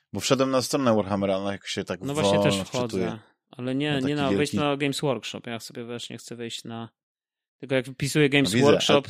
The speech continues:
Speaker 1: a, a jest, Adeptas S-, Sororitas i faktycznie to wygląda jak kobiety,
Speaker 2: No piękna
Speaker 1: kobiety
Speaker 2: armia.
Speaker 1: Space Marines. No,
Speaker 2: Kobiety
Speaker 1: bardzo
Speaker 2: Space
Speaker 1: ładne.
Speaker 2: Marines, ale też właśnie piękne modele, to też nowe modele w sumie. To zostało w ogóle, wydaje mi się, że ta frakcja została jakoś wprowadzona niedawno do,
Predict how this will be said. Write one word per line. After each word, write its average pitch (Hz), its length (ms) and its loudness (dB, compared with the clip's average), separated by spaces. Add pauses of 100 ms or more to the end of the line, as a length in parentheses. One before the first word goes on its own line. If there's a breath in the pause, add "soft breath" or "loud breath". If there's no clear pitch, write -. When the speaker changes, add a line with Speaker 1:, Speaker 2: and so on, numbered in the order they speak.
(180)
Speaker 1:
a, 110 60 -2
a 110 60 4
jest, 120 380 6
Adeptas 113 760 6
S-, - 460 -4
Sororitas 104 1300 0 (420)
i 104 60 -12
faktycznie 113 420 -2
to 98 60 -2
wygląda 104 240 -2 (100)
jak 101 100 -12
kobiety, 110 680 0 (540)
Speaker 2:
No 120 60 -8
piękna 113 360 0
Speaker 1:
kobiety 110 220 -2
Speaker 2:
armia. 107 120 -4
Speaker 1:
Space 110 120 -4
Marines. 104 480 0 (160)
No, - 80 -4
Speaker 2:
Kobiety 147 220 2
Speaker 1:
bardzo 110 120 4
Speaker 2:
Space 147 120 6
Speaker 1:
ładne. 151 140 2
Speaker 2:
Marines, 131 380 2
ale 135 160 0
też 131 200 0
właśnie 147 240 0
piękne 151 280 0
modele, 131 320 2
to - 100 -10
też - 180 -4
nowe 135 200 6
modele 113 340 -2
w - 60 -10
sumie. 120 380 -2 (340 loud breath)
To 143 120 4
zostało 151 400 6
w 143 60 -2
ogóle, 151 340 4
wydaje 165 380 6
mi 170 60 2
się, 156 120 0
że 156 80 2
ta 160 100 2
frakcja 165 340 0
została 147 240 2
jakoś - 160 -2
wprowadzona 131 540 0
niedawno 117 540 0
do, 110 440 -4